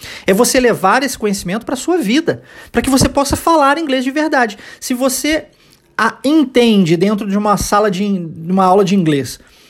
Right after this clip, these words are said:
mas daí na hora do vamos ver, né? Na hora de você ali colocar isso em prática na vida real, você não consegue trazer essa informação à tona do que serve, né?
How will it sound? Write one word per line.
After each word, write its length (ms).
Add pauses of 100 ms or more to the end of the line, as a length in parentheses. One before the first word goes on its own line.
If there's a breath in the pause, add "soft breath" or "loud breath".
(260 soft breath)
mas 220
daí 320
na 180
hora 420
do 360
vamos 420
ver, 300
né? 160
Na 120
hora 200
de 100
você 440
ali 200
colocar 400
isso 180
em 60
prática 480
na 80
vida 220
real, 500 (420 loud breath)
você 360
não 120
consegue 480
trazer 340
essa 140
informação 540
à 60
tona 320
do 160
que 160
serve, 540 (600 soft breath)
né? 320